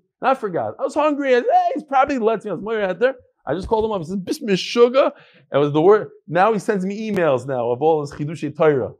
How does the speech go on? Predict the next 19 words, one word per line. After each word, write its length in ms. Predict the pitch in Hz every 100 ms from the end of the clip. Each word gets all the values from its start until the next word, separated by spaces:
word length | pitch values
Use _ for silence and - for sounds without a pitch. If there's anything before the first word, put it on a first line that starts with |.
| - - - -
It's 180 | -
okay. 500 | - 131 147 131 - - - - - - _ _ _ _ _ _ _ _ _ _ _
He 80 | 131
paid 240 | - 156
me 80 | 151
back. 320 | 131 120 98 - -
Anyway, 340 | 202 175 147 139 - _ _ _ _ _ _ - _ _ - - -
fine. 280 | - 170 127 - -
Zok 240 | 139 262
the 80 | 233
Gemara. 360 | 202 170 127 - _ _ _ - _ _ _ _ - - - _ _ _ -
Masav 400 | 117 311 - 285
Rav 160 | 247 180
Sheshes. 580 | 175 139 - - - _ _ _ _ _ _ -
Umin 300 | 151 196 269
hamufkar 1000 | 247 202 226 269 208 214 190 185 185 190 - _ _ _ _ _ _ -
shaloi 400 | - 202 233 185
sudas 460 | - 190 208 143
v'sulai. 560 | 143 143 151 160 220